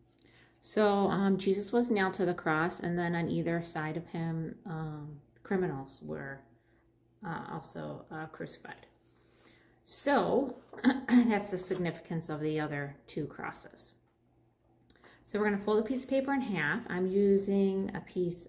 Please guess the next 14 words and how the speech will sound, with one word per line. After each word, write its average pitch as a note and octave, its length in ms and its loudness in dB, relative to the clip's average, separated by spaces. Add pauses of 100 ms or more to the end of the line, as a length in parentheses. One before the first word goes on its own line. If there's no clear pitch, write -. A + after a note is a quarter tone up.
of E3 520 -4 (520)
nice F3+ 800 -4
drawing E3 480 2
paper. D#3+ 540 -2
It's D#3+ 180 -8
a D#3 40 -4
little D#3 140 -2
bit D3 240 -4
thicker D#3+ 440 -4
than D3+ 480 -4 (500)
what E3+ 160 -2
you E3 140 0
would D#3+ 160 0
use D#3+ 420 -2